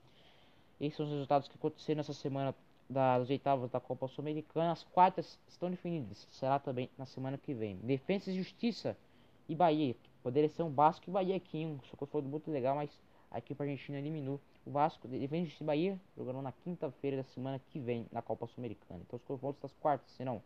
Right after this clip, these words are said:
Defensa e Bahia, Júnior Barranquilla versus Coquimbo, Coquimbo Unido do Chile, Independente da Argentina Lanús, grande confronto, Universidade Católica versus Velho Sarça,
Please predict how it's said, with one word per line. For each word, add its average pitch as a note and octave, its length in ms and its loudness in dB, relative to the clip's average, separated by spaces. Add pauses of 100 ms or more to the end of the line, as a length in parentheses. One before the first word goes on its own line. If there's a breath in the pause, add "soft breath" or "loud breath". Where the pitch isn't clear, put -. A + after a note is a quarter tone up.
(380 soft breath)
Defensa C#3 480 -4
e - 20 -12
Bahia, C#3+ 420 2
Júnior E3+ 300 0
Barranquilla D#3+ 560 0
versus C#3 280 -2
Coquimbo, D3+ 600 -6 (400)
Coquimbo D#3+ 560 -4
Unido D3 340 -4
do C3+ 120 -4
Chile, E3+ 420 -6 (1040 soft breath)
Independente F#3 800 2
da F3+ 80 4
Argentina F3 340 0
Lanús, D#3+ 460 0
grande D#3 320 2
confronto, E3 760 -6 (600)
Universidade D#3+ 720 0
Católica D3+ 760 0 (380)
versus C#3+ 280 -2
Velho D#3 240 4
Sarça, - 440 2